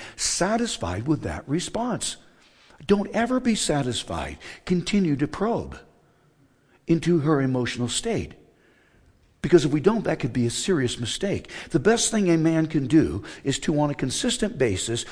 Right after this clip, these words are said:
speak to his wife about how she feels. And he can do that through asking sensitive but probing questions about her frustrations and disappointments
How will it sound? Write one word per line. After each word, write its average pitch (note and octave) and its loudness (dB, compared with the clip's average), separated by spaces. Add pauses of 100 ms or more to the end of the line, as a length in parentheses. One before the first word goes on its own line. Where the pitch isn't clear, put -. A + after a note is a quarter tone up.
(100)
speak A#3+ -2
to G3 2
his D#3+ 4
wife G2+ -4
about C3 0
how F3+ -2
she F3+ -2 (100)
feels. - 0 (420)
And E3 4
he F#3 6
can F3+ 0
do A3+ 6
that A2 -6 (160)
through F3 2
asking D#3+ 2
sensitive C3+ -2
but E3+ 2
probing D#3 2
questions - -2 (180)
about C#3+ 2
her A#2+ -2
frustrations B2 -2 (420)
and F#3 0
disappointments C3 -4